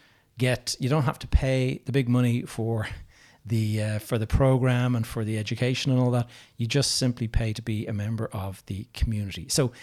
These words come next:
if that sounds something of interest, oh, and by the way, I should mention that the, you, there will also be four in-person meetings a year. Now, some of you may have been to my recent in-person meeting where I had our guest speaker, Mary Conway, speaking.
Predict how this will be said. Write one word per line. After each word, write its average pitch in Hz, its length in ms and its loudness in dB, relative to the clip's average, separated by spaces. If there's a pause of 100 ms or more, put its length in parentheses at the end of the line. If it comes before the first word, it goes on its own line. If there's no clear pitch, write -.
(140)
if 117 120 -6
that 180 200 2
sounds 175 600 0 (200)
something 143 440 0
of 113 320 -2 (220)
interest, 131 400 0
oh, 180 180 4
and 127 140 0
by 147 160 4
the 127 60 0
way, 117 140 2
I 107 40 0
should 131 220 -4
mention 120 380 0 (360)
that 127 200 2 (180)
the, 127 140 0
you, 131 260 2
there 135 160 0
will 127 180 4
also 135 360 4
be 117 320 2 (460)
four 160 500 4
in-person 127 680 4
meetings 110 480 -2 (320)
a 123 80 0
year. 113 440 2
Now, 123 280 0
some 139 260 2
of 113 80 0
you 117 120 2
may 120 220 2
have 113 120 -2
been 117 200 0
to - 140 -4
my 110 140 -2
recent 113 560 0 (240)
in-person 120 520 4
meeting 113 320 -2 (300)
where 110 140 -2
I 110 80 0
had 107 400 0
our 110 120 -4
guest 110 380 -4
speaker, 113 320 -2
Mary 107 320 -2
Conway, 131 520 4
speaking. 107 460 -2